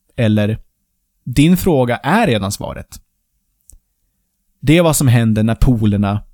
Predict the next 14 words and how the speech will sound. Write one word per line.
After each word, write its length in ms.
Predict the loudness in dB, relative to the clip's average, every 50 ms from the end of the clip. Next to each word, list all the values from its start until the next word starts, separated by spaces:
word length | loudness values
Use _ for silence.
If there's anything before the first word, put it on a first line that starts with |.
| -20 -20 -20 -20 _
mottagare 680 | -2 0 2 2 2 2 0 -2 -4 -4 -4 -4 -4 -6
och 80 | -6
sändare 420 | -2 -2 0 2 2 2 2 0 0
försvinner. 440 | -2 -4 -6 -6 -10 -12 -14 -18 -20 _ _ _ _ _ _ _ _ _ _ _ _ _ _ _ _ _ _ _ _ _ _ _ _ _ _ _ _ _ -20 -20 _ _ _ _ _ _ _ _ _ _ _ _ _ _ _
Nästa 360 | -4 -2 -2 0 0 -2 -2
del 200 | 0 0 0 0
heter 200 | 0 0 -2 -2
då 400 | -2 -2 -2 -2 -4 -6 -8 -10 _ _ _ _ _ _ _ _ _ _ -16
“Det 360 | -6 0 2 2 2 2 0 0
i 260 | 0 0 2 0 0 2
omloppsbana” 880 | 2 2 2 4 2 0 0 0 0 0 2 2 2 2 2 0 -2 -6 -10 -16 _ _ _ -20 -16 -8
och 160 | -4 -4 -2
det 180 | -2 -2 -2 -2
nukleära. 760 | -2 -2 -2 -2 -2 0 0 0 0 0 -2 -6 -8 -12